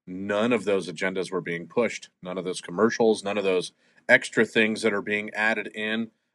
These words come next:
uh, in between the different cartoons and T V shows. Uh, none of that was there.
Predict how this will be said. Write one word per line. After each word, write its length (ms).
uh, 160
in 120
between 420
the 100
different 400
cartoons 720
and 140
T 160
V 140
shows. 400
Uh, 120
none 220
of 60
that 140
was 160
there. 380